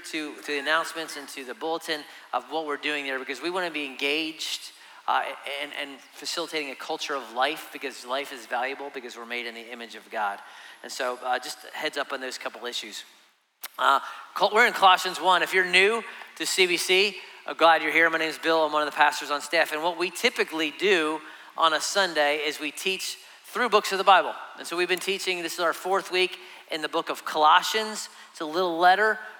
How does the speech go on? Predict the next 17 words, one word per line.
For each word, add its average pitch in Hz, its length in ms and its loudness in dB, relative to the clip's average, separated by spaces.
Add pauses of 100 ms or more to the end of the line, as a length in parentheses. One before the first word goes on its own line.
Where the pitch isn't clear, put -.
written 175 240 -2
by 165 360 4 (120)
a 156 60 -2
man 160 180 0
named 156 220 -4
Paul 202 520 6 (280)
to 170 160 -2
a 147 40 -4
group 175 260 -4
of 156 60 -14
people 170 360 -4
while 180 240 8
he 190 220 0
is 175 120 0
sitting 185 400 -2
in 160 140 -6
prison. 156 400 0